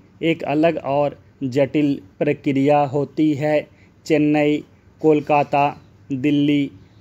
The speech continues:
सब अलग-अलग तरह से बसे और विकसित हुए। ठीक इसी तरह मुंबई की भी अपनी एक विशिष्ट प्रक्रिया रही।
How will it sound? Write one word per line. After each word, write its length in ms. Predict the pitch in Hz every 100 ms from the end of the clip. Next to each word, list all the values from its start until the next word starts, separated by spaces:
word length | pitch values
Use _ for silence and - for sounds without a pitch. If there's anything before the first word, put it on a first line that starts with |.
| _
सब 320 | - 165 160 -
अलग-अलग 640 | 127 156 160 147 143 147 - _ -
तरह 280 | 147 143 156
से 340 | 147 147 143 139 - -
बसे 440 | 123 139 - 175 165
और 380 | 139 147 135 110 -
विकसित 640 | 131 147 147 175 165 -
हुए। 340 | 135 143 143 123 - - - -
ठीक 360 | 156 156 - - - 151
इसी 300 | 151 180 180
तरह 420 | - 143 151 -
मुंबई 680 | 151 147 147 143 139 151 165 - - _ -
की 220 | 151 165
भी 340 | 139 151 151 - _ _
अपनी 420 | 143 - 160 170 160
एक 260 | 139 147 - _ _
विशिष्ट 560 | 139 151 156 160 - - - - _
प्रक्रिया 640 | 151 147 147 139 143 147
रही। 440 | 139 139 147 147